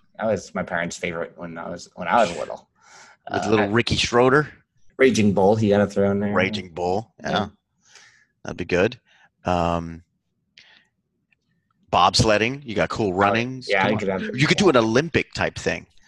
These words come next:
Speaker 3: Oh,
Speaker 1: Oh, true.
Speaker 3: yeah.
Speaker 2: You know, a whole Olympic one. So you'd have the
Speaker 1: I'll say
Speaker 2: bobsledding and all
Speaker 1: we
Speaker 2: this stuff.
Speaker 1: got the all sports, uh, thing. They're just,
Speaker 2: I'm
Speaker 1: just
Speaker 2: telling you.
Speaker 1: mold the, just get rid of the wide world of sports thing and put a theme park right there.
Speaker 2: Yes.
Speaker 1: You don't even
Speaker 3: Yes.
Speaker 1: need a new area. Just
Speaker 3: It's
Speaker 1: build
Speaker 3: true.
Speaker 1: it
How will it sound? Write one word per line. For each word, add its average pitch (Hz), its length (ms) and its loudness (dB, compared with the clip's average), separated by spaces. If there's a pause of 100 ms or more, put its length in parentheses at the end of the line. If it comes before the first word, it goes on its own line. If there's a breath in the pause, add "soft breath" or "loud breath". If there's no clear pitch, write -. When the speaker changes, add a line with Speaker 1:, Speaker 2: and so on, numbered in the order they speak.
(100)
Speaker 3:
Oh, 233 80 -6
Speaker 1:
Oh, 220 120 2
true. 196 200 -4
Speaker 3:
yeah. 208 320 -6 (440)
Speaker 2:
You 101 100 -12
know, 95 80 -6
a 85 40 -8
whole 95 260 0
Olympic 101 400 -6
one. - 140 -14 (140)
So - 140 -12
you'd 87 120 -6
have 87 120 -8
the - 100 -6
Speaker 1:
I'll 120 80 2
say 101 160 0
Speaker 2:
bobsledding 90 300 -6
and 90 100 -12
all 80 80 -8
Speaker 1:
we 110 80 -2
Speaker 2:
this - 80 -8
stuff. - 180 -2
Speaker 1:
got - 120 -20 (100)
the - 120 -10
all 92 140 -2
sports, 110 580 -4
uh, 101 460 0
thing. - 200 -10
They're 120 180 0
just, 139 360 -4
Speaker 2:
I'm - 100 -12
Speaker 1:
just - 100 0
Speaker 2:
telling 214 180 2
you. 151 80 4
Speaker 1:
mold 165 160 4
the, - 180 4 (160 loud breath)
just 131 220 2
get 135 240 2
rid 151 160 2
of 147 140 4
the 143 80 4
wide 117 400 2
world 113 240 4
of 113 80 2
sports 98 400 -2
thing 110 280 -4
and 113 160 -2
put 113 140 -2
a 110 60 -2
theme 98 200 -6
park 92 260 -4
right - 140 -6
there. 90 60 -10
Speaker 2:
Yes. 90 240 0
Speaker 1:
You 135 60 -4
don't 139 80 2
even 123 160 2
Speaker 3:
Yes. 120 100 2 (120)
Speaker 1:
need 110 60 -6
a 113 40 -8
new 117 160 0
area. 104 300 2
Just - 240 -6 (340)
Speaker 3:
It's - 180 -14
Speaker 1:
build 254 200 4
Speaker 3:
true. 208 100 0
Speaker 1:
it - 60 -18